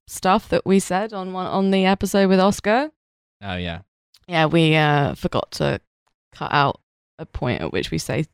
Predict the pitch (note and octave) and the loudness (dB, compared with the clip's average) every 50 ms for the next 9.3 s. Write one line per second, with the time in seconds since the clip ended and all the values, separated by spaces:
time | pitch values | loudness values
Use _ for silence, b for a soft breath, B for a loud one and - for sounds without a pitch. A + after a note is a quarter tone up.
0 | _ - - D3+ C3+ C#3+ D3 - - - D#3+ E3 D#3 D3+ D#3+ - F#3+ G3+ A#3+ - | _ -12 -6 -4 -4 -4 -4 -4 -6 -4 -4 -2 -2 -2 -2 -4 -4 -6 -4 -4
1 | G2+ F2+ G#2 G#2 A2 A2+ A2+ A2+ G#2+ F#2+ E2+ F2+ F2 E2+ - - F2 E2 E2+ D#2 | -4 -2 0 2 2 4 4 4 2 2 0 -2 -2 -2 -2 -4 -4 -4 -4 -8
2 | D#2+ - C#2 E2 D#2+ D#2+ E2+ F2 F2+ - D3 - - - A#1 - - - - - | -8 -8 -6 -8 -8 -8 -10 -10 -8 -8 -8 -8 -8 -10 -8 -10 -10 -10 -4 -2
3 | C3 B2+ B2+ C#3 D3 C#3+ - - C3 B2+ A#2 A#2+ B2 B2 B2 - - B2 A#2+ A#2+ | 2 4 6 6 6 4 4 4 2 4 4 4 4 4 2 0 0 0 2 2
4 | B2+ C3 - - C#3 B2+ A#2+ A2+ - A2+ G#2 - A#2 F#2 F2 G#2+ G#2+ A2 G#2+ G#2+ | 0 0 0 0 0 2 2 2 0 -2 -2 -4 -6 -4 0 2 2 2 2 0
5 | G#2 C2+ F#2+ F#2+ F#2+ G2 F#2+ F#2+ F#2+ G#2+ B2 C#3+ - - B2 G#2 G#2+ A#2 A#2+ - | -2 0 0 2 2 2 0 0 2 2 0 0 0 -2 0 0 2 0 2 2
6 | B2 A#2+ A2+ A2 A2+ A2+ A2+ G#2+ A2+ A2 G#2 F#2 F2+ A2 A2+ A2 A2 A2 G#2+ G2+ | 2 2 4 4 4 4 4 4 2 2 0 2 2 2 4 4 4 4 6 6
7 | G2+ G#2 G2+ G2+ - - G2 F#2+ F#2+ F#2+ F#2 - - G2+ G2 F#2 E2+ E2 C#2+ D2+ | 6 6 4 2 2 0 2 2 2 2 -2 -2 0 2 2 2 2 0 -4 -8
8 | - F2+ F#2+ F2+ F2+ - - G2+ G2+ G2+ G2+ E2 F2 E2+ - F#2 F2+ F2 F2 E2+ | -6 -4 -2 -2 -2 -2 0 2 2 2 2 0 -4 -4 -2 0 0 2 0 0
9 | E2+ E2+ E2+ - - F2 | -2 -4 -6 -4 -4 -4